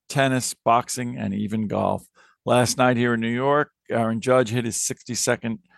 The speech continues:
home run to make him the all-time American League home run leader. Congratulations to him.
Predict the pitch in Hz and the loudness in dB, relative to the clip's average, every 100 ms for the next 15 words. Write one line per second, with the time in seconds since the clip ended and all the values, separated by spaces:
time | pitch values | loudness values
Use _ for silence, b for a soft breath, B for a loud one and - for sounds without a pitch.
0 | b b _ 113 117 117 110 98 117 135 | b b _ -2 0 0 -2 -4 2 4
1 | 147 139 113 113 113 120 113 - 113 113 | 4 2 -2 -2 -2 -2 -2 2 2 2
2 | - 117 113 107 98 113 117 135 135 120 | 0 0 2 0 -4 0 2 4 2 0
3 | 107 101 98 _ _ _ _ 113 110 101 | -4 -4 -8 _ _ _ _ -2 0 0
4 | 98 95 - _ - - - - _ 113 | -2 -4 -10 _ -8 -8 -8 -12 _ -8
5 | 110 110 98 101 104 - 104 - 110 120 | 0 2 2 0 -2 -4 -8 -4 0 0
6 | 131 | 0